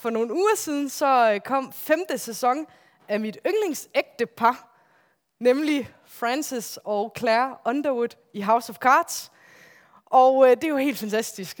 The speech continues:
Der er en masse, øh, politik, og der er en masse spin, og der er en masse forfærdelige, øh, ting, der egentlig ikke hører til Guds rige i hvert fald. Og, øh, desværre har jeg kun fået set, øh, fem-seks afsnit af det,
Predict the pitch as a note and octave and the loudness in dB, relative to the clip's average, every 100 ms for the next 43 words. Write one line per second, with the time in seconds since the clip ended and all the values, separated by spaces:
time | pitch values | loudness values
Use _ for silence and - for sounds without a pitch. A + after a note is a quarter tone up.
0 | C4+ D4+ C4 B3 B3+ - - G#3+ G3+ G3+ | 4 4 4 2 0 -2 -2 0 2 2
1 | G3 F#3+ F#3+ - - A3 - G4 - - | 2 0 -4 -10 -10 -8 0 0 0 -10
2 | - G#3+ G#3 A3 A3+ B3 - A3 - D4+ | -2 2 2 2 -2 -2 -6 -6 -4 -4
3 | F4 F4 G#3+ G#3 G#3 A3 A#3+ B3+ A3+ G#3+ | -4 -2 -2 0 -2 -2 -4 -4 -8 -10
4 | G#3 C#4 A3+ F#3 G3 G3 F#3 F3+ F3 C4+ | 0 2 2 -2 -8 -6 -4 -4 -6 -6
5 | A3 F3 A#3 G3 G3 - _ _ _ _ | -4 -4 -4 -6 -8 -12 _ _ _ _
6 | G#3 F#3 G3 A#3 G4+ - D4+ D4 C#4 A3 | -8 -6 -6 -2 0 -2 -4 -2 0 0
7 | A3 - A3 F#3+ - - - - _ - | 0 0 -4 -4 -14 -20 -20 -20 _ 4
8 | C#4 E4 D#4 B3 A#3 A3+ B3 C4+ C4+ C4 | 6 4 2 4 4 2 -2 2 4 4
9 | B3 G#3+ B3+ B3 A3+ - B3+ F3+ F3 F3 | -2 -4 -8 -10 -12 -8 -8 -6 -4 -6
10 | E3+ A3 G3+ C4 - - _ - A3+ B3+ | -8 -12 -6 -6 -8 -18 _ -4 -2 -2
11 | - G3+ G3+ C4 A#3 | -6 -4 -2 -2 -6